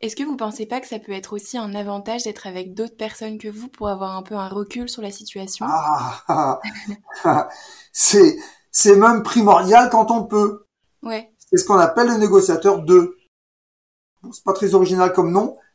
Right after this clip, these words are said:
Speaker 2: mais c'est le négo deux. Le négo deux, il ne dit rien, mais il écoute tout et il ressent tout avec ses propres émotions à lui. Ça veut dire que lui, il n'est pas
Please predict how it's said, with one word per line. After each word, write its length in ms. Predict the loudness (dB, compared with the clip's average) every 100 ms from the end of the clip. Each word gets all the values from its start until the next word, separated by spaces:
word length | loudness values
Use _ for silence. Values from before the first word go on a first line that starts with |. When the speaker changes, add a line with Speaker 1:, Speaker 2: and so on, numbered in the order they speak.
| _
Speaker 2:
mais 100 | 0
c'est 160 | 2 0
le 60 |
négo 280 | 0 0 2
deux. 340 | 4 4 2 -6 _ _ _ 2
Le 120 | 4
négo 300 | 4 4 2
deux, 380 | 2 2 0 -2
il 160 | -2 0
ne 120 | 0
dit 200 | 0 0
rien, 460 | 0 2 0 0 -8 _ _ _ _ _ _ -6
mais 180 | -2 2
il 80 | 2
écoute 360 | 0 -2 -2
tout 320 | -4 -4 -6 -12 _ _ _ _ _ _ _
et 100 | 4
il 120 | 6
ressent 400 | 4 4 2 2
tout 180 | 2 2
avec 160 | 4 2
ses 200 | 0 2
propres 380 | 0 0 -2
émotions 380 | -2 0 0 0
à 60 | 0
lui. 260 | 0 -8 -16 _ _ _ _ -4
Ça 140 | 0
veut 80 | 2
dire 140 | 2
que 80 | 2
lui, 200 | 2 4
il 40 | 2
n'est 140 | 2
pas 400 | 2 2 -2 _